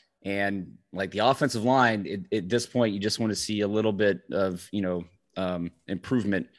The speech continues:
every game, knowing that we're throwing a bunch of young guys in there now.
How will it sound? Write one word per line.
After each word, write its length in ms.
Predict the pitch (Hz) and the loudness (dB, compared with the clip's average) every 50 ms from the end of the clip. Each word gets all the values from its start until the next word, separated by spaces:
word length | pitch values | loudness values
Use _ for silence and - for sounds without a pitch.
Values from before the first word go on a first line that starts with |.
| _ _ _ _ _ - | _ _ _ _ _ -4
every 240 | - 98 87 101 95 | -4 -2 -2 -2 -2
game, 400 | 92 101 101 98 101 101 101 98 | -2 -2 -2 -2 -2 -2 0 0
knowing 300 | 104 104 101 101 101 98 | 0 0 0 0 0 -2
that 120 | 95 92 | -2 -2
we're 80 | - 95 | -2 -4
throwing 320 | 92 - 107 104 101 98 95 | -4 -2 -2 0 0 0 0
a 40 | |
bunch 260 | 90 98 107 110 107 - | 0 0 0 0 0 -2
of 60 | 104 | -2
young 180 | 101 98 101 | -2 -2 0
guys 280 | 90 87 85 82 85 - | -2 -2 -2 -4 -4 -6
in 100 | 85 85 | -8 -6
there 180 | 85 87 87 85 | -6 -6 -6 -6
now. 380 | 82 87 87 87 87 87 87 | -6 -6 -8 -8 -8 -10 -10